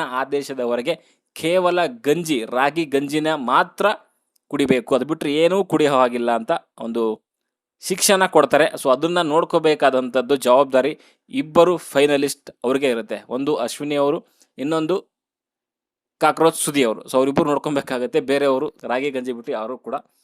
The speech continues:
ಬೇರೆ ಏನು ತಿನ್ನೋ ಹಾಗಿಲ್ಲ ಅಂತ. ಓಕೆ, and ಇದೆಲ್ಲ ಆಗಿದ್ದಾದ್ಮೇಲೆ ಕಿಚ್ಚ ಸುದೀಪ್ ಸರ್ ಅವರ ಮನೆ ಒಳಗಡೆಗೆ ಎಂಟ್ರಿ ಆಗುತ್ತೆ. So ಅಲ್ಲಿ ಕಂಟೆಸ್ಟೆಂಟ್ ಎಲ್ಲ ಎದ್ದು ನಿಂತ್ಕೊಂತಾರೆ, ಸುದೀಪ್ ಸರ್ ಎಂಟ್ರಿ ಆಗುತ್ತೆ. And ಇದು ಸುದೀಪ್ ಸರ್ ಎಂಟ್ರಿ ಆಗಿದ್ದಾದ್ಮೇಲೆ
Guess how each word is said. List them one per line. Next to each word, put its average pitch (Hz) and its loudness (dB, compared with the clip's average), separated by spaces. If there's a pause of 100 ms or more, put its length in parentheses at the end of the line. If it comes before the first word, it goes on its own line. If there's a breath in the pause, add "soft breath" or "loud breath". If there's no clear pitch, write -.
(380)
ಬೇರೆ 147 2
ಏನು 147 2
ತಿನ್ನೋ 131 -2
ಹಾಗಿಲ್ಲ 107 -4
ಅಂತ. 107 -8
ಓಕೆ, 160 -4
and 185 8
ಇದೆಲ್ಲ 233 10
ಆಗಿದ್ದಾದ್ಮೇಲೆ 214 10
ಕಿಚ್ಚ 165 4
ಸುದೀಪ್ 175 8
ಸರ್ 175 8
ಅವರ 160 10
ಮನೆ 131 4
ಒಳಗಡೆಗೆ 156 6
ಎಂಟ್ರಿ 139 4
ಆಗುತ್ತೆ. 135 4
So 131 -2
ಅಲ್ಲಿ 123 0
ಕಂಟೆಸ್ಟೆಂಟ್ 131 -4
ಎಲ್ಲ 127 -2
ಎದ್ದು 120 -2
ನಿಂತ್ಕೊಂತಾರೆ, 127 2
ಸುದೀಪ್ 123 -4
ಸರ್ 123 2
ಎಂಟ್ರಿ 123 0
ಆಗುತ್ತೆ. 120 2
And 120 -2
ಇದು 113 -6
ಸುದೀಪ್ 170 -2
ಸರ್ 156 4
ಎಂಟ್ರಿ 135 2
ಆಗಿದ್ದಾದ್ಮೇಲೆ 139 2